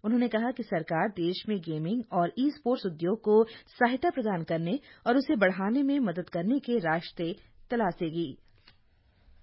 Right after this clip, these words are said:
प्रधानमंत्री ने भारतीय पौराणिक कथाओं और जलवायु परिवर्तन पर आधारित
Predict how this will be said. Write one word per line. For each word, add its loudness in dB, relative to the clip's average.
प्रधानमंत्री 2
ने 0
भारतीय 0
पौराणिक 0
कथाओं 2
और 2
जलवायु 0
परिवर्तन -2
पर 0
आधारित 0